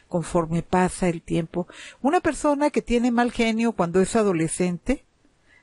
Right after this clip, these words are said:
de grande esa persona se puede convertir en muchas cosas, desde una persona demasiado violenta hasta una persona que golpea, etcétera, etcétera. Así que cuidado.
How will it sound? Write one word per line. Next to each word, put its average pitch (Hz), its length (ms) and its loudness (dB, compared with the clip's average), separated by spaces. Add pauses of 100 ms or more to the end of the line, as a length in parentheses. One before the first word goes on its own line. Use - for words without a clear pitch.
de 170 140 4
grande 233 540 4
esa 226 200 0
persona 208 600 2
se - 140 -6
puede 202 240 2
convertir 208 440 0
en 226 140 2
muchas 185 340 -2
cosas, 202 400 2
desde 170 300 2
una 196 240 0
persona 202 480 0
demasiado 185 580 2
violenta 190 640 2
hasta 160 260 0
una 175 220 -2
persona 175 520 0
que 151 160 -2
golpea, 170 600 2
etcétera, 151 580 -4
etcétera. - 560 -8 (440)
Así - 180 -2
que 196 160 0
cuidado. 156 540 0